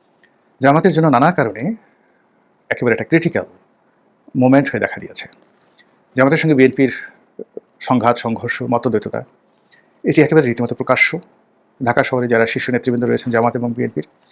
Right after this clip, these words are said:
তাদের মধ্যে প্রায় বাকযুদ্ধ হচ্ছে, মনস্তাত্ত্বিক যুদ্ধ আরও প্রবল। বিএনপি মনে করছে জামাত ক্ষমতায় চলে যেতে পারে, জামাত মনে করছে বিএনপিকে কোনো অবস্থাতেই ক্ষমতায় আসতে দেওয়া যাবে না। গ্রামে গঞ্জে টুকটাক না, বেশ বড় সড়ো মারামারি হচ্ছে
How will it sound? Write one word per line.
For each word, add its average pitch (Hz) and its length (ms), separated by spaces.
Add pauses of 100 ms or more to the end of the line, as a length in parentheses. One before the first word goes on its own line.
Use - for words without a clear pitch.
(360)
তাদের 131 260
মধ্যে 143 220
প্রায় 107 240
বাকযুদ্ধ 127 480
হচ্ছে, 151 260 (720)
মনস্তাত্ত্বিক 139 480
যুদ্ধ 123 160
আরও 113 220
প্রবল। 143 340 (460)
বিএনপি 131 240
মনে 127 140
করছে 123 240
জামাত 120 400
ক্ষমতায় 120 320
চলে 117 140
যেতে 113 160
পারে, 117 180
জামাত 123 340 (140)
মনে 120 120
করছে 123 180
বিএনপিকে 123 340
কোনো 185 180
অবস্থাতেই 127 440 (640)
ক্ষমতায় 120 300
আসতে - 140
দেওয়া 101 140
যাবে - 160
না। - 80 (800)
গ্রামে 147 220
গঞ্জে 156 320 (500)
টুকটাক - 320
না, 127 60
বেশ 135 260
বড় 139 240
সড়ো 113 260
মারামারি 104 380
হচ্ছে - 260